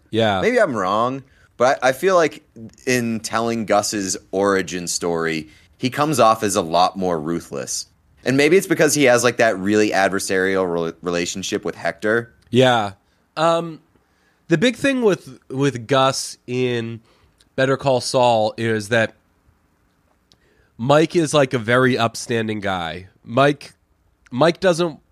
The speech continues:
Speaker 1: Mike's big on, like, "Hey, if people sign up for shit, then they signed up for it,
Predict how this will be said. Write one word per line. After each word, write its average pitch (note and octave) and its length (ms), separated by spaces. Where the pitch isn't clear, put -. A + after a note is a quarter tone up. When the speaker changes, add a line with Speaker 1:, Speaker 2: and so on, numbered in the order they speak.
Speaker 1:
Mike's D3 320
big D3+ 320
on, A#2+ 240
like, G#2+ 380
"Hey, G2 320
if - 140
people C#3+ 300
sign C#3 340
up B2 180
for A#2+ 120
shit, A#2 300
then A2 100
they G#2+ 120
signed G#2+ 380
up G2 140
for G#2 280
it, G2+ 180